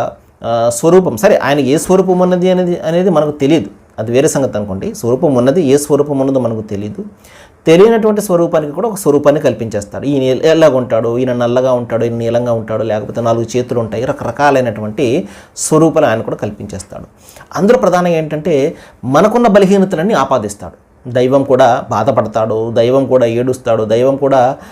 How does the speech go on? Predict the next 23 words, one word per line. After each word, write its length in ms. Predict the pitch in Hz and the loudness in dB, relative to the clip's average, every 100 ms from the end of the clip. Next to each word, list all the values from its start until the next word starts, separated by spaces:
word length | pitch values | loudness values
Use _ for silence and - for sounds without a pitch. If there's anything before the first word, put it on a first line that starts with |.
| - - | -20 -2
ఆ, 1120 | 123 123 123 123 120 117 113 110 107 104 107 - | 4 6 6 6 4 4 2 2 2 2 0 0
రక్తం 340 | 143 - 175 | -2 0 0
చిందిస్తాడు, 640 | 170 151 139 - 131 123 127 | 0 0 -2 2 4 4 4
లేకపోతే 460 | 123 123 131 123 | 2 2 -4 -4
దైవం 300 | 113 139 147 | 2 2 2
కూడా 180 | 147 143 | 2 2
మరొకటి 360 | 127 131 139 135 | 4 2 0 0
చేస్తాడు, 480 | 127 120 123 123 | 0 2 0 -2
దైవానికి 500 | 120 131 147 160 156 | -2 -2 0 -2 -4
కూడా 200 | 160 156 | -4 0
నాలాగే 400 | 151 131 135 139 | 0 2 2 2
కొడు-, 280 | 131 139 135 | 0 -2 -2
కొడుకులు, 460 | - 147 143 139 135 | -2 -2 0 2 2
నాలాగే 400 | 127 127 131 131 | 2 0 0 -2
కూతుళ్ళు, 580 | - 156 156 156 131 127 - _ _ - - - - 139 | -6 -6 -2 0 0 -4 -10 _ _ -20 -20 -20 -12 0
ఈ 160 | 190 | 4
విధమైన 460 | 196 190 185 170 156 | 6 6 4 4 2
భవబంధాలన్నీ 1040 | 123 147 151 151 139 131 127 117 107 104 | 0 0 2 2 4 4 4 0 -4 -6
కూడా 180 | 98 147 | -4 -2
దైవానికి 460 | 202 147 120 170 - | 2 2 2 0 -2
ఆపాదిస్తాడు. 640 | - 98 95 - 87 - | -2 -2 -6 -12 -14 -6
ఏమండి? 300 | 151 185 - - - _ _ - | -2 -2 -2 -8 -20 _ _ -14
అయితే 460 | 110 - 104 95 | -4 2 2 0